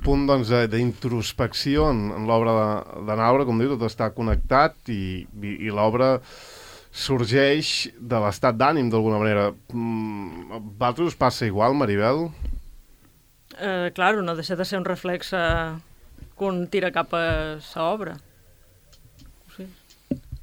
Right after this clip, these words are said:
Speaker 1: Un condicionant, no?
Speaker 2: Hmm.
Speaker 1: O sigui que, eh, si veiem...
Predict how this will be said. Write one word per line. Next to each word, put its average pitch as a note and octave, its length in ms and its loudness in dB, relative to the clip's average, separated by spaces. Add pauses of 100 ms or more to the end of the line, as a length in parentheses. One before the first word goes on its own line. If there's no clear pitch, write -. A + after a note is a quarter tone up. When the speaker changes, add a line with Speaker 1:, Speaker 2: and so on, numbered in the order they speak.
Speaker 1:
Un A2 100 -12
condicionant, A#2+ 720 0
no? B2 220 -6 (760)
Speaker 2:
Hmm. F#3 240 -4
Speaker 1:
O - 1120 -20
sigui A2 260 -4
que, A2+ 140 2
eh, G#2+ 880 0
si B2 160 -4
veiem... A#2+ 840 0